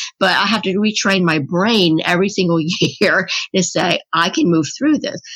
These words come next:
So you can just try, like, if you have a negative thought yourself, tr-, you can try this method. So this is something that you could work with your kids. You hear your kids say, "I'm not good enough,"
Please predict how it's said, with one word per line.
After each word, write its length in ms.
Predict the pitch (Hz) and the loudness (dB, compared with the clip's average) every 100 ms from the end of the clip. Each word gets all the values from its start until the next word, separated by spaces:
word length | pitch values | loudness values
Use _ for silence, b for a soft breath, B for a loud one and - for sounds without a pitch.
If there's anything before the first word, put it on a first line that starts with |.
| B | B
So 300 | - 196 185 - b - | 0 0 0 -6 b -4
you 120 | 208 | 0
can 160 | 220 202 | 2 2
just 200 | 196 - | 0 -2
try, 580 | 208 190 208 165 165 - | 0 0 2 0 -2 -2
like, 180 | 160 160 | -2 0
if 100 | 165 | 0
you 140 | 202 | 2
have 140 | 180 170 | 2 2
a 40 | |
negative 300 | 170 175 170 165 - | 2 2 0 -4 -2
thought 260 | 175 170 - _ - | 0 0 -4 _ -4
yourself, 760 | 156 - - 285 262 165 147 - B B - | -2 -2 -2 0 0 0 -4 -8 B B -6
tr-, 100 | - | -2
you 120 | 185 | 0
can 140 | 185 | 0
try 240 | 175 220 170 | 0 0 2
this 160 | 170 | 0
method. 340 | 214 196 185 170 | 2 0 0 0
So 220 | 190 175 | 0 0
this 160 | 175 381 | -2 0
is 220 | 427 415 - | -2 -4 -4
something 300 | 214 190 190 | -2 2 2
that 120 | 156 | 2
you 120 | 147 156 | 2 0
could 120 | 160 | 0
work 200 | 160 156 - | 0 -2 -4
with 160 | 147 - | -6 -2
your 180 | - 147 - | -4 -4 -4
kids. 220 | - - | -6 -2
You 120 | 165 165 | -2 2
hear 160 | 180 | 2
your 180 | 202 196 - | 2 0 -4
kids 300 | 160 - - | -6 -6 -4
say, 380 | 120 113 - - B B B _ | -2 -2 -4 -12 B B B _
"I'm 80 | 175 | 0
not 220 | 156 147 | 0 -2
good 160 | 156 | -2
enough," 340 | 139 139 120 | -2 -2 -4